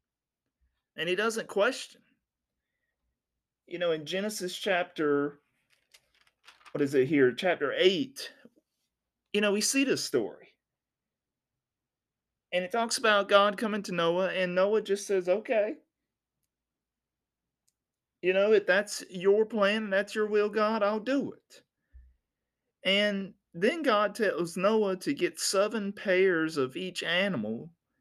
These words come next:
and fill them up in this huge ark that he's telling Noah to build. And it's, meanwhile, outside it's still sunny, it's still normal weather.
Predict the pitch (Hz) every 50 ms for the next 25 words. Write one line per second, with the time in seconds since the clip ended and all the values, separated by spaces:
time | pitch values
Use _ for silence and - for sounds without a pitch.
0 | _ _ _ _ _ _ _ _ _ _ _ - 180 170 170 165 165 160 160 160
1 | 160 160 156 151 151 - _ _ _ _ _ _ _ _ _ _ _ _ _ _
2 | _ _ _ _ _ _ _ _ _ _ _ _ _ _ _ - - 220 220 233
3 | 214 226 220 208 190 202 214 214 214 190 165 156 160 - - 196 202 220 226 196
4 | 185 175 170 196 214 202 165 156 - - - - - - - - _ _ _ _
5 | _ _ _ _ _ _ _ _ _ - 156 147 143 147 147 143 - - 196 170
6 | 165 160 156 156 156 151 151 151 139 143 147 120 110 127 123 123 123 127 139 156
7 | 165 - _ _ _ _ _ _ _ _ _ _ - 135 139 151 147 - - -
8 | - _ - 165 170 202 233 262 254 214 180 170 165 165 165 170 170 165 160 165
9 | - 196 185 185 185 165 139 135 139 - - 165 185 175 170 - - 165 165 175
10 | 180 180 185 185 185 180 180 170 143 170 - - - - - - 185 185 180 180
11 | 180 185 185 180 175 170 160 160 165 170 175 175 175 175 180 180 175 175 185